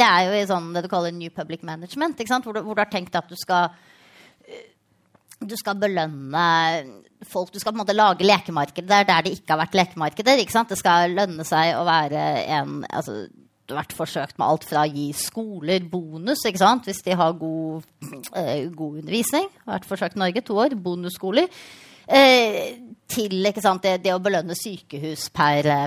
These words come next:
per operasjon de gjennomfører, sånn diagnosebasert, eh, finansiering, D R G, ikke sant? Og da kan du på en måte gjøre, gjøre to feil. Det ene er det at du kan tenke at folk er litt mindre,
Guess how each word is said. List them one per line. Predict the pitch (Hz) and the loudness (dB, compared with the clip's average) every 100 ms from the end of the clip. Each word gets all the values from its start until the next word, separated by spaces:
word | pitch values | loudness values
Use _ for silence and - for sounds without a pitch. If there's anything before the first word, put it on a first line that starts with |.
| 147 | 0
per | 151 | 0
operasjon | 151 - 139 226 226 | -2 -8 -6 -6 -2
de | 226 220 | 4 4
gjennomfører, | 208 202 226 208 277 | 4 2 4 6 4
sånn | 247 185 180 - | 2 -4 -8 -14
diagnosebasert, | 202 175 190 185 196 185 165 170 175 170 - - | -14 0 2 2 0 -6 -4 -2 0 0 -2 4
eh, | 175 170 156 - | 4 4 -2 -8
finansiering, | 190 175 - 175 190 262 | -4 -2 4 4 6 4
D | 190 165 | 4 4
R | 160 | 2
G, | 143 139 - | -2 -4 -2
ikke | - | 2
sant? | 262 262 247 | 0 2 -2
Og | 247 - - - - _ _ _ _ _ _ - _ _ _ _ - - - - | -2 -6 -20 -20 -20 _ _ _ _ _ _ -20 _ _ _ _ -20 -18 -18 -12
da | 202 240 269 285 - - 277 | -2 0 2 0 -6 -18 -4
kan | 269 208 | -2 -2
du | 202 | -4
på | 262 | -4
en | 233 | -2
måte | 226 | 2
gjøre, | 226 202 208 208 - | 2 4 4 4 2
gjøre | 214 214 | -2 -4
to | - 254 233 | -8 -10 2
feil. | 277 508 381 | 4 4 2
Det | 262 294 | 4 4
ene | 226 370 | 4 0
er | 349 | 0
det | 247 | -4
at | |
du | 254 | -4
kan | 262 269 _ _ _ _ - | -4 -4 _ _ _ _ -6
tenke | 330 240 | -2 -2
at | 254 | -2
folk | 233 233 _ - _ _ _ _ _ - | -2 -6 _ -20 _ _ _ _ _ -4
er | 262 | -2
litt | 254 - - - - _ - | -2 -6 -12 -10 -10 _ -12
mindre, | 226 165 165 165 170 | -8 -8 -10 -10 -8